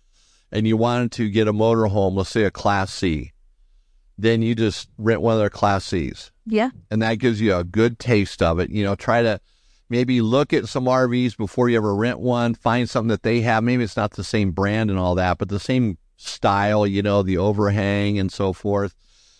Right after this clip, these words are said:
Speaker 1: 'Cause there's gonna be things that are gonna catch you off guard if you just go buy one. You're gonna get home, sit in the driveway going, "Oh, man, what have we done?"
Speaker 2: <laughs> Yeah.
Speaker 1: "I miss my old trailer, you know? Where's old
Speaker 2: Mm-hmm.
Speaker 1: Blue? Let's get her back." <laughs>
Speaker 2: Right,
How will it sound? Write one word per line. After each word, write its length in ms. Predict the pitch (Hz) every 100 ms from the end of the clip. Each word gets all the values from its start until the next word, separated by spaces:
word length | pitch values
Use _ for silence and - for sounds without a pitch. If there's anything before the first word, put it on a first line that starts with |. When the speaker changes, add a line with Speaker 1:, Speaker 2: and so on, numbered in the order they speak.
| _
Speaker 1:
'Cause 160 | - 131
there's 200 | 175 185
gonna 200 | 190 156
be 160 | 135 110
things 420 | - 131 127 101
that 120 | 110
are 80 | 104
gonna 200 | 101 98
catch 340 | - 117 -
you 60 | 104
off 220 | 95 92
guard 280 | 98 98 95
if 160 | 87
you 60 | 98
just 220 | 92 98
go 160 | 110 92
buy 340 | 82 92 92
one. 240 | 92 87 92
You're 120 | 110
gonna 180 | 113 101
get 160 | 104
home, 400 | - 110 101 98
sit 180 | - 107
in 60 | 98
the 100 | 90
driveway 400 | 98 98 98 98
going, 260 | 98 95 -
"Oh, 320 | 110 120 123
man, 480 | 110 95 92 95 95
what 160 | _ 117
have 160 | 220 214
we 40 |
done?" 400 | 196 - 254 277 -
Speaker 2:
<laughs> 180 | 330 277
Yeah. 500 | 285 262 196 185 190 -
Speaker 1:
"I 120 | 135
miss 280 | 131 131 -
my 140 | 110
old 220 | 101 101
trailer, 480 | - 104 98 101 107
you 200 | 98 110
know? 300 | 107 110 120
Where's 280 | 220 240 123
old 160 | 110 104
Speaker 2:
Mm-hmm. 80 | 104
Speaker 1:
Blue? 420 | 113 113 117 120
Let's 220 | 139 -
get 160 | 120 104
her 80 |
back." 500 | 95 98 101 104 - -
<laughs> 20 |
Speaker 2:
Right, 600 | 220 233 233 214 214 220